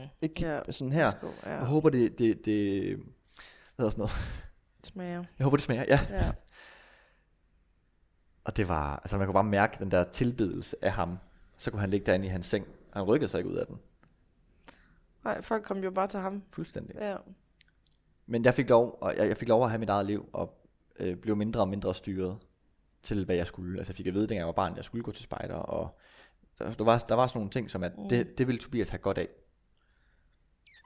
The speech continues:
Speaker 1: Jeg elskede også spejder, jo
Speaker 2: Mm.
Speaker 1: heldigvis ikke også, men,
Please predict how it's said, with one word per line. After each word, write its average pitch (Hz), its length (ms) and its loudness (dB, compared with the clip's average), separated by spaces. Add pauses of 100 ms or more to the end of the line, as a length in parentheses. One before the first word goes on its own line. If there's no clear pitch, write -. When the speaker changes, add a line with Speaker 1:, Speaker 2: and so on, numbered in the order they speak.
(280)
Speaker 1:
Jeg 78 120 2
elskede 139 260 2
også 82 120 2
spejder, - 300 -4 (200)
jo - 40 -10
Speaker 2:
Mm. 92 60 -4
Speaker 1:
heldigvis 98 340 -4
ikke 90 120 -4
også, - 180 -8
men, 87 280 -8